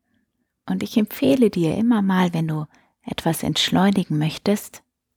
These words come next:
mache diese Übung. Schließe deine Augen, stelle dir einen Timer auf fünf Minuten und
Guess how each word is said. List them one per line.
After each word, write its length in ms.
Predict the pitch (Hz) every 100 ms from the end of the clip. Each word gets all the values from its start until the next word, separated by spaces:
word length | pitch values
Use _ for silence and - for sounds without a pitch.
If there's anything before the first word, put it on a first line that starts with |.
| _ _
mache 240 | 254 240 202
diese 260 | 151 147
Übung. 440 | 120 143 156 151 156 _ _
Schließe 420 | - 262 247 -
deine 320 | 180 170 170
Augen, 280 | 180 175 175
stelle 320 | - 190 180
dir 160 | 180 160
einen 160 | 170
Timer 640 | - - 220 220 208 196 -
auf 140 | 185
fünf 360 | - 202 - 185
Minuten 520 | 170 170 - 165 160
und 300 | 160 160